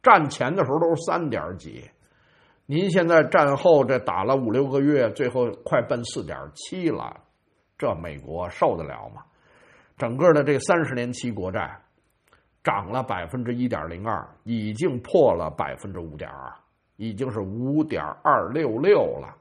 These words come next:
我不知道贝森特，你拿什么大招去治伊朗？你自己这事儿你怎么解决啊？一天呢就是几十亿美金，这利息你就得往外掏啊，这东西受得了吗？真够厉害的。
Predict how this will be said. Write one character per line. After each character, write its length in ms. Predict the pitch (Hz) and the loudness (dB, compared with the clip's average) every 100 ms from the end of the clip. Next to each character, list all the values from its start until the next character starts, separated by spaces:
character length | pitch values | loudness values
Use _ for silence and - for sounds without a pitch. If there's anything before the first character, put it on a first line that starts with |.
| _ | _
我 140 | - 76 | -12 -10
不 120 | 92 | -6
知 20 | |
道 100 | 110 | -4
贝 160 | 113 104 | -2 -4
森 180 | 117 117 | -6 -4
特， 200 | 123 - - _ | -4 -6 -10 _
你 140 | 117 | -10
拿 260 | 110 117 170 | -4 0 0
什 120 | - | 0
么 120 | 147 175 | -2 2
大 240 | 151 131 | 4 4
招 300 | 117 135 131 | 2 2 2
去 180 | 127 131 | 0 -6
治 300 | 123 185 117 95 | -6 -6 -6 -4
伊 140 | 120 | -4
朗？ 300 | 104 67 76 | -4 -6 -8
你 120 | 110 135 | -6 -4
自 200 | 262 120 | -2 -4
己 180 | 78 80 | -6 -6
这 140 | 143 | -4
事 140 | 127 156 | -2 0
儿 200 | 123 - - - | 0 -2 -18 -6
你 100 | 165 | -4
怎 160 | 143 | -4
么 100 | 101 | -6
解 240 | 180 - - | -8 -8 -12
决 220 | - - | -18 -16
啊？ 180 | 65 - _ _ _ _ _ _ | -16 -18 _ _ _ _ _ _
一 280 | 226 233 160 | 2 4 2
天 400 | - 196 214 196 | 0 2 2 4
呢 180 | 170 131 | 2 2
就 160 | 131 | 0
是 140 | 120 110 | -4 -6
几 180 | - 78 | -10 -10
十 200 | - 160 | -6 -4
亿 120 | 165 | -2
美 220 | 95 76 | -4 -10
金， 420 | - 180 185 165 | -6 -4 -4 -4
这 140 | 170 151 | -2 0
利 460 | 202 285 247 123 | 2 2 2 -2
息 200 | 107 110 | -6 -6
你 80 | 95 | -6
就 120 | 110 | -8
得 100 | 104 | -6
往 180 | 107 71 | -8 -10
外 120 | 62 73 | -12 -14
掏 300 | - 98 - | -10 -8 -8
啊， 160 | - - _ | -10 -16 _
这 120 | - 87 | -12 -12
东 220 | - 87 | -12 -14
西 160 | 82 85 | -14 -14
受 220 | - 101 64 | -6 -6 -6
得 80 | |
了 100 | 73 - - | -14 -16 -18
吗？ 60 | - _ _ - | -20 _ _ -10
真 180 | 160 185 | -6 -2
够 200 | 120 80 | -2 -2
厉 240 | 92 - | -8 -10
害 140 | - | -18
的。 60 | - | -20